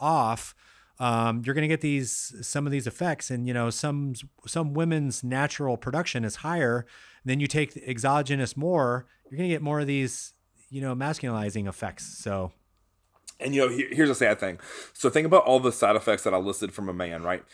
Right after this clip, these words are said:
Speaker 2: The baldness is the only one we can't take back. If you go bald, you just have to shave your head and come to terms with it.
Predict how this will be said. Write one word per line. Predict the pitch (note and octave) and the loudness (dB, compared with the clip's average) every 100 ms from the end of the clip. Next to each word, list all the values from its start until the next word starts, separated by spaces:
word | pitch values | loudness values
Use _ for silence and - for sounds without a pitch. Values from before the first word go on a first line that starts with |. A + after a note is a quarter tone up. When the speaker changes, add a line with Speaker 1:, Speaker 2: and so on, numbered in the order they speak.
| - _ | -20 _
Speaker 2:
The | A#2 | -2
baldness | A2+ G#2 A#2+ C3 D#3 F3+ - | 0 4 6 6 4 0 0
is | A2 | -2
the | A#2+ | -2
only | - A#2 A#2+ | -2 0 2
one | A2+ G#2+ | 2 0
we | F#2+ | -4
can't | - F#2 C2+ | -8 -12 -10
take | G2 F2 | -8 -8
back. | E2+ D2 - - _ - | -6 -8 -10 -20 _ -8
If | G#2+ | -6
you | C#3 | 2
go | C#3+ C#3 | 6 8
bald, | A2+ A2 G#2+ | 8 8 8
you | G2+ | 4
just | A2 | 0
have | G#2 | 0
to | |
shave | - G2+ F#2+ | 2 2 2
your | F#2+ | 0
head | F#2 | -2
and | F2+ | -2
come | F#2+ | -6
to | E2 | -6
terms | F#2+ F#2 | -8 -8
with | E2 | -10
it. | D#2 | -14